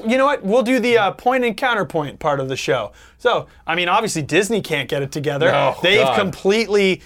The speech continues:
Speaker 1: canceled all standalones in most movies. We don't have Star Wars movies coming out forever. These guys are getting it done.
Speaker 2: They're, they're ra-, we're gonna raise two hundred fifty million dollars. Disney,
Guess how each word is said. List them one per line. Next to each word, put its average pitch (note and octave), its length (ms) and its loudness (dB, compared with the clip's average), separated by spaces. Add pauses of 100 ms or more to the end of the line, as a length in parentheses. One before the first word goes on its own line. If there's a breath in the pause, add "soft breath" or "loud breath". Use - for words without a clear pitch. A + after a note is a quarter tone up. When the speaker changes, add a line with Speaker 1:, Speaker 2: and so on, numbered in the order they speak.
(140 soft breath)
Speaker 1:
canceled G3+ 560 0
all F3 260 2
standalones E3+ 800 0
in C#3+ 140 -2
most F#3 300 0
movies. E3+ 340 0 (240 loud breath)
We C#4+ 80 2
don't C#4 100 2
have G3+ 120 -2
Star A3 160 0
Wars G#3+ 80 0
movies G#3+ 160 -2
coming A3 180 -4
out A3 140 0
forever. B3+ 360 4
These C4 280 4
guys D#3+ 260 0
are D3+ 60 -2
getting D#3 260 0
it D3+ 120 -4
done. F#3+ 360 0 (180)
Speaker 2:
They're, G3 160 4
they're D#3+ 400 -2
ra-, G3 560 -2
we're D4 240 -6
gonna G#3+ 200 -8
raise A3 220 -2
two B3+ 120 -6
hundred A3+ 280 -2
fifty A#3+ 240 -8
million A3 300 -2
dollars. B3+ 360 4 (220 soft breath)
Disney, C#4 360 -2